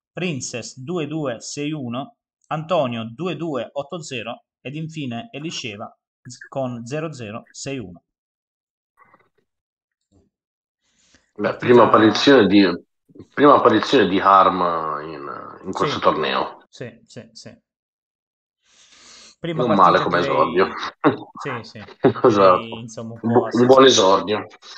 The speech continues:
Speaker 2: Sì, beh, ovviamente.
Speaker 1: Mm, il problema dei soap
Speaker 2: Se
Speaker 1: sulle mappe larghe non hanno,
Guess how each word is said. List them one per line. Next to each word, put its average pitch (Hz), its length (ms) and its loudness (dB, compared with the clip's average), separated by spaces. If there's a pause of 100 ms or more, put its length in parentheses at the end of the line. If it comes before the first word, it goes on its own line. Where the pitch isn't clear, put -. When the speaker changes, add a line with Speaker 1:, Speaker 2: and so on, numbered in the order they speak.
(320)
Speaker 2:
Sì, - 420 0
beh, 101 220 2
ovviamente. 101 800 -4
Speaker 1:
Mm, 131 240 -12
il 139 120 -16
problema 180 360 -12
dei 151 140 -8
soap 185 200 -8
Speaker 2:
Se 120 160 4
Speaker 1:
sulle 139 300 -2
mappe 139 680 -8
larghe 127 460 -8
non 127 180 -10
hanno, 123 520 -12